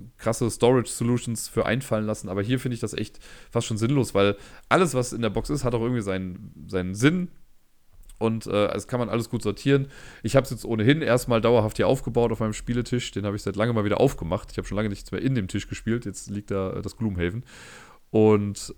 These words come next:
ja, das ist alles in allem echt ein rundum super gut gelungenes Paket. Und ich war dann sehr erstaunt, weil ich hab gesehen, dass auf Boardgame Geek ja nicht nur Gloomhaven auf der eins ist. Nein, Gloomhaven Jaws of the Lion ist, glaub ich, auf der sechs gerade insgesamt. Also Gloomhaven ist zweimal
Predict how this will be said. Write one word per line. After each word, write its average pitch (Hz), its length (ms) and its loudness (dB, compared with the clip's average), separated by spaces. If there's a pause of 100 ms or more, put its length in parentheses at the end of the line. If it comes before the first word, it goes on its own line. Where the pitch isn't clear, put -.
(240)
ja, 107 200 4 (360)
das 104 160 -2
ist - 340 -4 (580)
alles 180 200 6
in 151 60 0
allem 135 140 0
echt - 220 -4
ein 127 80 0
rundum 143 580 0
super 143 380 2
gut 143 280 -4
gelungenes 131 420 2
Paket. 120 300 2
Und 107 60 0
ich 107 120 -2
war 160 100 10
dann 175 120 4
sehr 139 100 4
erstaunt, 170 260 4
weil 113 100 4
ich 107 80 0
hab 139 160 0
gesehen, 120 340 4 (360)
dass 120 160 4
auf 104 160 0
Boardgame 143 340 4
Geek 139 180 2
ja 117 80 6
nicht 139 140 0
nur 127 120 4
Gloomhaven 123 500 4
auf 110 100 0
der 98 120 2
eins 143 200 2
ist. 123 140 -4
Nein, 127 180 4
Gloomhaven 127 420 4
Jaws 127 240 6
of 110 120 2
the 117 60 4
Lion 131 260 6
ist, 120 120 -4
glaub 113 140 4
ich, 120 60 0
auf 120 80 -2
der 156 120 4
sechs - 260 2
gerade 92 220 4
insgesamt. 87 460 -4
Also 98 180 0
Gloomhaven 127 440 4
ist - 200 -6
zweimal 127 540 4